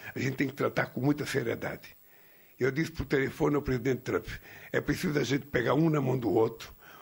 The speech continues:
olhar um no olho do outro, pra gente ver o que que a gente quer entre Brasil e Estados Unidos.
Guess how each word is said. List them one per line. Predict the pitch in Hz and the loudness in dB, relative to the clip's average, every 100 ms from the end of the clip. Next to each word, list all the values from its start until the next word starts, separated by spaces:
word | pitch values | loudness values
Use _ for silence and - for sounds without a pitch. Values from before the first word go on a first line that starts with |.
| - - | -6 0
olhar | 127 139 | 2 4
um | 170 190 | 4 4
no | 175 147 | 4 4
olho | 147 147 | 4 2
do | 131 98 | 0 2
outro, | 101 104 - | 2 0 -6
pra | - | -4
gente | 127 123 | -2 -2
ver | - | -2
o | - | -4
que | - | -4
que | - | -2
a | - | 0
gente | 143 - | 0 -2
quer | - 101 90 - - | -2 0 0 -2 -8
entre | 113 117 | -6 0
Brasil | 95 - 95 117 - - | 0 2 0 0 -2 -4
e | 92 80 - - - | -2 -2 -6 -20 -12
Estados | 85 - - - | -10 -4 -4 -4
Unidos. | - - - | -8 -10 -12